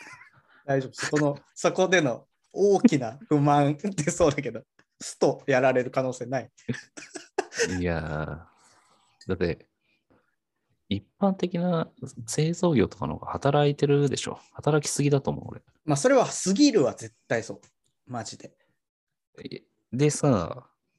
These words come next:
Speaker 2: まあ、これもうありきたりな愚痴になっちゃうけど、ね、役所がやってないみたいなさ。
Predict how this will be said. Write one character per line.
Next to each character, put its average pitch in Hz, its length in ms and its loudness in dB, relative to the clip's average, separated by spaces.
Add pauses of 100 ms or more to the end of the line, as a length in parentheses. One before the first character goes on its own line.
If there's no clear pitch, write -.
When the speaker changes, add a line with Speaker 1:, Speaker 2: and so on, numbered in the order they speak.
(180)
Speaker 2:
ま 87 120 -2
あ、 - 20 -6
こ - 140 -6
れ 82 80 -2
も 101 300 2
う 87 40 0
あ 87 60 -2
り 92 120 -6
き - 100 -16
た 110 140 -2
り 107 100 -2
な 110 520 -4
愚 107 140 -2
痴 - 160 -4
に 110 60 0
な 135 120 0
っ 151 60 -6
ち - 140 -4
ゃ 87 40 0
う - 40 -8
け 85 100 -2
ど、 85 280 -4 (600)
ね、 107 200 4
役 87 220 -2
所 - 180 -2
が 85 120 -2
や 80 140 -6
っ - 40 -12
て - 160 -4
な 107 140 4
い 92 60 4
み - 100 -4
た - 120 -12
い - 40 -14
な - 80 -16
さ。 - 220 -4